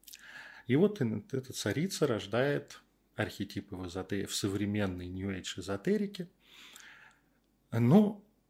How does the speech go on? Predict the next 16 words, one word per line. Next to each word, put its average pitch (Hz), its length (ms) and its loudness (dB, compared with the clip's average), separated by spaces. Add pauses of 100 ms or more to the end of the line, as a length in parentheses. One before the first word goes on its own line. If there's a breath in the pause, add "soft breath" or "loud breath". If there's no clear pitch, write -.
(1500)
начнем, 151 500 2
как 120 240 -2
всегда, 98 360 -2
от 123 80 0
сотворения 98 760 0
мира. 92 280 -8 (460)
Я 123 320 0 (160)
не 110 240 2
буду 123 320 -2
рассказывать 95 760 -4
о 95 80 -6
том, 110 320 0
как, 98 320 -2
в - 100 -14
каких - 500 -6
работах 107 760 -4